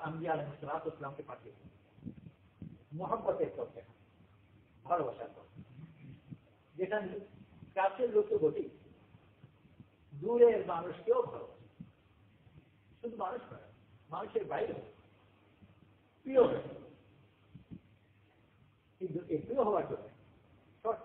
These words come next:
হলো অহংকারী যেন, অহংকারী ভালো, ভালোবাসতে পারেও না, আর সে অন্যের কাছে প্রিয় হতেও পারে। কেউ তাকে নিজেও ভালোবাসে না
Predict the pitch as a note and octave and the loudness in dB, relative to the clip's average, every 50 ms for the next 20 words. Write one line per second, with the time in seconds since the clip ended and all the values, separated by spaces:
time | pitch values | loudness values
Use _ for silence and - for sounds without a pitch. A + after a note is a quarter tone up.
0 | - D3+ C3+ - - - - F3+ F#3+ F#3+ F#3 D3 D3+ C3+ C#3 - A#2+ A2+ G2 - | -2 -2 -2 -2 -4 -4 -4 -4 -4 -4 -4 -4 -6 -6 -6 -8 -12 -16 -14 -10
1 | - - - - - - - - - - G2 - - - - - - - - - | -10 -10 -10 -10 -20 -20 -20 -20 -20 -20 -20 -20 -20 -20 -20 -20 -20 -20 -20 -20
2 | - - - - - - _ - _ _ _ - - D3+ D#3 E3+ F3+ - - D#3+ | -20 -20 -20 -20 -20 -20 _ -20 _ _ _ -12 -4 -4 -2 -2 -2 -4 -2 0
3 | D#3 D#3 D3 - D3 - - D#3 D#3+ D#3+ D#3+ D#3 D#3 - - - - - - - | 0 0 0 -2 -4 -6 -2 -2 0 2 2 2 2 0 -10 -14 -18 -20 -20 -20
4 | - - D#3 E3 E3+ E3 D#3+ D3+ - - E3 D#3 - - - D3+ F#3 A#3+ B3 A#3+ | -12 -4 -2 0 0 0 0 -2 -4 -4 -8 -6 -2 0 0 2 2 2 2 2
5 | A3+ - - - - - - - - - - - - - - - - - - - | 0 -2 -4 -6 -12 -20 -20 -20 -20 -20 -20 -20 -20 -20 -20 -20 -20 -20 -20 -20
6 | - - - - F3+ E3+ - - C4 C#4 - A3 G3 F3 F3 E3+ D#3 - - - | -20 -8 -2 0 0 0 0 -2 -4 -4 -4 -4 -6 -6 -6 -6 -6 -4 -6 -6
7 | - F3 D#3 - - - D#3+ D#3 D#3 C#3+ - - - - - - - - - - | -6 -8 -10 -10 -8 -4 0 2 2 2 2 -2 -8 -8 -10 -10 -12 -16 -20 -20
8 | - - - - - - - - - - - - - _ - - - - - _ | -18 -16 -16 -16 -16 -18 -20 -20 -20 -20 -20 -20 -20 _ -20 -20 -20 -20 -20 _
9 | - - - - - - - - - - - - - - - - F4+ G3 F#3+ - | -20 -20 -20 -20 -20 -20 -20 -20 -20 -20 -20 -20 -20 -20 -12 -8 -6 -4 -2 -2
10 | - - - E3+ D3+ D3+ D#3 D3 A#3 B3 - - - - F#4+ - - - - - | -4 -2 -4 -4 -4 -4 -4 -4 -4 -6 -6 -10 -6 -4 -2 -2 -2 -2 -4 -8
11 | - D5+ D#5+ | -12 -12 -12